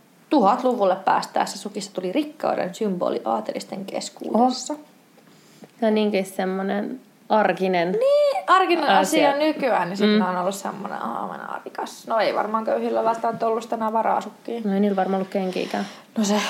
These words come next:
Speaker 1: Ja tuhatviisisataaluvulta eteenpäin sukkien varsissa on ollut myös koristeita. Ja tota just arveltiin, että,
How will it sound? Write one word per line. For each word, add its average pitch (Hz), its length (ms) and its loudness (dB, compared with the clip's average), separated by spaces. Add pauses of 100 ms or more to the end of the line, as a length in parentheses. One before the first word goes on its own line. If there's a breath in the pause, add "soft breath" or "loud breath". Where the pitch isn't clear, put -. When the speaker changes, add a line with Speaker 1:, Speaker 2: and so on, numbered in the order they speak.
(1500 loud breath)
Speaker 1:
Ja 220 100 -2
tuhatviisisataaluvulta 247 1120 2
eteenpäin 190 560 2
sukkien 175 420 -4
varsissa - 360 0
on 113 100 -2
ollut - 200 -4
myös - 180 -4
koristeita. - 760 -2 (400)
Ja - 80 -6
tota - 260 -4
just 190 240 -4
arveltiin, 175 500 -2
että, 196 220 -8